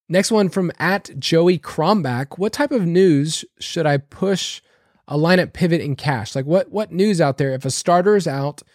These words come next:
is the backup running back an auto start in cash? Seems to be that news shifts decisions and picks from the Friday episode to Sunday.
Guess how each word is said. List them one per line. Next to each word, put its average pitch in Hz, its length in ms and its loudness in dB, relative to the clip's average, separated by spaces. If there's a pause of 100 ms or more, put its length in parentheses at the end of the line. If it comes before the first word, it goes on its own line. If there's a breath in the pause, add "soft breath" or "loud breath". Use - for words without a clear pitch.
(560)
is 156 180 -2
the 160 100 2
backup 156 360 0
running 147 160 2
back 143 160 0
an 143 80 -4
auto 180 300 2
start - 260 -4
in 127 60 -12
cash? 117 340 -8
Seems 185 280 0
to 202 80 -6
be 185 160 2
that 160 160 2
news 165 240 2
shifts - 300 -2
decisions 151 500 -2
and 139 120 -4
picks 165 220 -2
from 151 160 -4
the 131 80 -2
Friday 196 380 2
episode 143 360 -2
to 127 60 -4
Sunday. 123 540 0